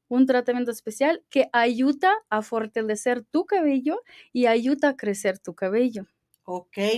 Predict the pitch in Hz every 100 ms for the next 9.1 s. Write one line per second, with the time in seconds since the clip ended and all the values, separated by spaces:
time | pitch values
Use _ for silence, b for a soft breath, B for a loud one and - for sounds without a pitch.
0 | 226 202 202 202 196 208 208 240 240 220
1 | 220 214 226 233 247 254 269 262 254 254
2 | 269 220 190 208 208 254 247 226 214 226
3 | 240 262 254 240 220 214 202 208 202 -
4 | 214 202 202 202 202 202 202 233 226 226
5 | 233 226 202 185 185 175 B B B -
6 | 208 220 240 254 269 285 254 247 254 240
7 | 233 226 233 214 233 226 339 b b b
8 | - 202 196 - 196 196 190 190 185 180